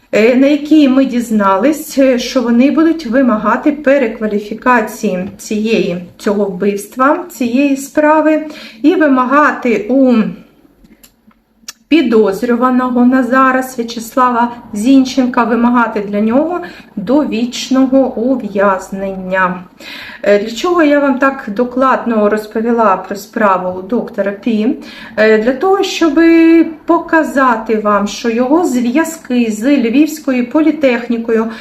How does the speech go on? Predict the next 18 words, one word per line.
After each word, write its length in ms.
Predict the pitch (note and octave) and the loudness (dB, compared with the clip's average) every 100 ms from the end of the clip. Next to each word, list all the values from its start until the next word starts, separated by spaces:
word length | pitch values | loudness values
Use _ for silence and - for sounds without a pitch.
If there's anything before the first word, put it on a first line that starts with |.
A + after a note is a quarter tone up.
| - - | -16 -2
були 360 | C4 D#4 F4 | 0 2 0
значно 800 | - C#4 D#4 D#4+ - D#4 D#4+ D4 - - - | 4 4 2 -2 -4 0 2 0 -6 -14 -4
глибшими 1080 | G#3+ B3+ D#4+ C4+ A#3 - - A#3+ A#3+ A#3+ - - | 0 2 2 2 -2 -4 -2 2 2 2 -2 -6
і 80 | B3 | -6
значно 680 | C4 C#4+ D#4 E4+ - D4+ D4+ | 0 2 2 0 -4 -2 0
більш 440 | G#3+ D4 D4 - | 2 2 2 -4
тривалими, 1000 | - C#4 E4 C4+ B3+ A3 A3 A#3+ C4 C#4 - - | -6 0 2 2 2 2 2 2 4 2 -2 -4
ніж 380 | A3+ D4 C#4+ - | 2 4 4 0
ті, 460 | - B3 A#3+ C4+ D4 - | -6 0 2 2 0 -8
що 260 | - - D4 | -14 -2 -2
зазначені 760 | C#4+ A3+ B3+ C4+ D4 - D4 C4+ | 0 0 2 2 0 0 2 2
в 60 | |
такій, 500 | - A#3 C4+ C4+ B3 - - | 0 -4 0 0 0 -16 -10
е, 200 | - A3+ | 0 2
лаконічній 1200 | A#3 C4+ D#4+ D#4+ C4+ A#3+ A3 - - B3 C4+ C4+ - | 4 2 2 2 4 4 0 -6 0 4 4 0 -4
відповіді 1040 | G#3 G#3 B3+ B3 - C4 B3+ C4 C4 C#4+ C#4 - - | -2 0 -2 -4 -4 -2 0 0 2 0 -2 -10 -4
прес-служби 1200 | G#3+ B3 C4+ - - - - A3+ G#3 G3+ B3 A#3 A3 | 0 0 -2 -12 -20 -14 -4 -2 -2 -2 -2 0 2
університету. 920 | A#3 A3 A3 - A#3+ A3+ G3 F3+ | 0 2 -2 -6 -10 -2 -2 -2